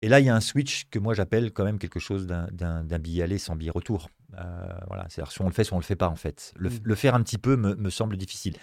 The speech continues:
Speaker 1: Par contre, on peut le faire à des endroits de l'organisation. Nous, on accompagne des grosses organisations qui ne basculent pas en gouvernance partagée.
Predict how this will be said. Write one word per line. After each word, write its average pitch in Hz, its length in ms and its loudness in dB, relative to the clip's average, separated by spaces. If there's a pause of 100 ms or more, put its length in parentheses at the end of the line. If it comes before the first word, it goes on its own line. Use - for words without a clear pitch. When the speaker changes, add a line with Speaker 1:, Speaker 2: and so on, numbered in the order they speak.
(220)
Speaker 1:
Par 95 120 2
contre, 165 200 2
on 113 40 0
peut 98 100 2
le 90 40 0
faire 101 140 2
à 98 80 4
des 92 180 2
endroits 120 240 2
de 85 60 -2
l'organisation. 80 560 -4 (480)
Nous, 113 100 4
on 113 80 6
accompagne 95 400 2
des 85 100 0
grosses 95 340 6
organisations 82 640 -2
qui 135 120 -6
ne 78 120 0
basculent 95 500 2
pas 123 120 6
en 110 100 4
gouvernance 87 320 -2
partagée. 101 500 -2